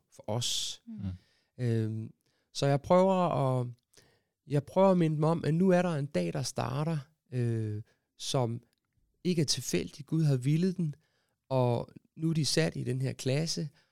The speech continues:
Speaker 1: og, og så ligesom Gud har handlet imod os, så ønsker han også, at vi skal handle imod andre.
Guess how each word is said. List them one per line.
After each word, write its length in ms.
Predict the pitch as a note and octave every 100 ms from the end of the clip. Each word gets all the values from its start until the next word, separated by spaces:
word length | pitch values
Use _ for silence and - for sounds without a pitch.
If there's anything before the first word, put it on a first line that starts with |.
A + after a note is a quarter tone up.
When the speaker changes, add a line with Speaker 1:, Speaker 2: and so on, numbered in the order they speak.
| _ _ -
Speaker 1:
og, 340 | B2+ B2+ B2 - _ _ _
og 100 | B2+
så 120 | B2+
ligesom 360 | D3 E3 E3+ D3+
Gud 220 | - D#3+
har 120 | D3
handlet 520 | C3 A2+ C3 D3+ D3+ -
imod 340 | B2+ A#2+ C3 -
os, 560 | C3+ D3 - - - _ _ _ _ _
så 240 | - C#3+ C3+
ønsker 240 | C3+ C3+ C3
han 180 | A#2+
også, 300 | A#2+ B2 C3 -
at 160 | A#2
vi 120 | A#2+ B2+
skal 520 | - C3 A2+ G#2+ G#2+ _ _ _ -
handle 480 | A#2 B2 C3 C3+ A2+ - -
imod 280 | A#2 A2+ A2
andre. 340 | G2+ A2+ A2